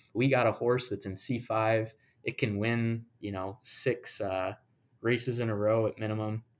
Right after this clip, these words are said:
Shout out to After School Pancakes. Anybody that's been around for a really long time knows that horse. Um, and it was so much fun. And then Zed adopts that. And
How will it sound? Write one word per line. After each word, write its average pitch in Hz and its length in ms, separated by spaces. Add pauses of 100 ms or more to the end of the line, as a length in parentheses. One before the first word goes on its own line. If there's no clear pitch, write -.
(120)
Shout 98 300
out 104 220
to 95 280 (380)
After 95 240
School 101 280
Pancakes. 104 800
Anybody 98 420
that's 98 160
been 98 140
around 95 320
for 98 120
a 95 60
really 98 220
long 98 180
time 98 380 (640)
knows 127 220
that 123 160
horse. 165 440
Um, 117 540 (140)
and 147 100
it 143 80
was 135 100
so 135 140
much 117 200
fun. 95 200 (100)
And 110 140
then 107 160
Zed 110 220
adopts 101 380
that. 107 360
And 98 380